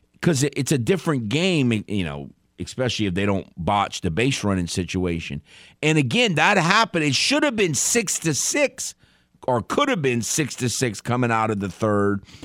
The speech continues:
But they gave up that extra hit once they pulled the pitcher, and, and L S U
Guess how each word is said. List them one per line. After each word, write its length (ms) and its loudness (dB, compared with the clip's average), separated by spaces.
But 140 4
they 120 4
gave 240 4
up 180 2
that 300 -2
extra 580 0
hit 420 2
once 260 -2
they 140 0
pulled 320 -2
the 60 -2
pitcher, 500 -2
and, 220 2
and 160 0
L 180 4
S 160 2
U 140 2